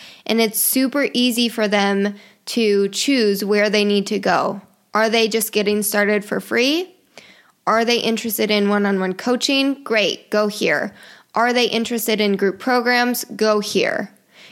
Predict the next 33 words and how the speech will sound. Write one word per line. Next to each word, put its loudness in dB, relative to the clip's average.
You're 2
telling 0
them 0
through 0
the 2
framework 0
of -2
each -4
page 0
where 0
you 0
want 0
them -2
to -8
go. -6
The 0
next -2
one 0
is 0
very 2
basic, 0
but 0
also 0
very 0
important, -2
and 0
that 0
is 0
making 0
sure 0
that -2
your 0
website 0